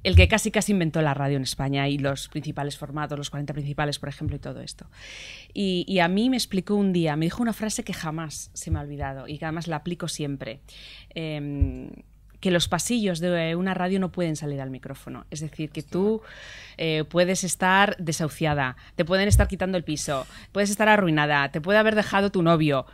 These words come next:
Speaker 1: pero cuando te pones ante un micrófono, a la gente no le importan tus problemas porque ellos tienen sus propios problemas. Pues yo creo que los lectores lo mismo. Hombre, es algo que está ahí porque él era una persona muy conocida, lógicamente, pues se ha enterado todo el mundo, pero yo creo que no sería
Speaker 2: Es,
Speaker 1: justo
Speaker 2: por eso
Speaker 1: tampoco.
Speaker 2: es, es inevitable y sobre
Speaker 1: Mm.
Speaker 2: todo por,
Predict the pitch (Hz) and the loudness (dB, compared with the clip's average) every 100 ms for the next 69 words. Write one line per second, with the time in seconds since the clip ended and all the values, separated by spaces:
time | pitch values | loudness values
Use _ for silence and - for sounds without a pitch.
0 | - 175 160 160 156 170 208 214 196 190 | 0 2 2 0 0 0 0 0 0 0
1 | 160 185 - 214 226 240 175 170 151 196 | 0 -4 -4 -4 -4 -6 -6 -6 -4 -6
2 | 214 202 190 165 180 180 156 170 - 165 | -2 -2 -2 -2 -4 -8 -8 -8 -6 -6
3 | 165 160 160 160 156 139 156 151 139 - | -6 -6 -8 -8 -8 -10 -8 -10 -10 -16
4 | 139 135 - 135 131 123 143 175 185 202 | -16 -16 -18 -16 -16 -16 -10 -8 -6 -4
5 | 208 202 170 156 151 175 185 190 - - | -4 -4 -6 -8 -6 -4 -2 -6 -14 -18
6 | - - 160 147 147 139 120 - - - | -18 -8 -4 -4 -6 -8 -12 -18 -12 0
7 | 190 - 170 180 175 165 - 175 226 240 | 2 2 0 0 0 -2 -2 0 0 -2
8 | - - 151 143 143 147 151 156 156 151 | -6 -10 -8 -6 -4 -2 -2 -2 -2 -4
9 | - 160 156 156 156 170 165 156 151 160 | -4 -2 -2 -2 -4 -2 -2 -2 -4 -6
10 | 160 160 156 - - 147 151 151 160 151 | -6 -6 -8 -10 -16 -16 -12 -8 -8 -10
11 | 165 165 185 202 202 277 - - - - | -12 -10 -6 -4 -4 -6 -12 -18 -18 -20
12 | - 170 160 156 151 147 147 147 170 180 | -6 -4 -2 -2 -2 -2 -4 -4 -4 -4
13 | 185 180 170 180 165 139 170 - 156 143 | -2 -2 -2 0 0 0 -2 -4 -4 0
14 | 139 151 190 175 - 139 139 170 147 127 | 0 2 -2 -2 -4 -6 -8 -6 -6 -2
15 | 131 139 156 139 180 113 113 120 127 | -2 -2 -2 -4 -2 -2 -2 -4 -4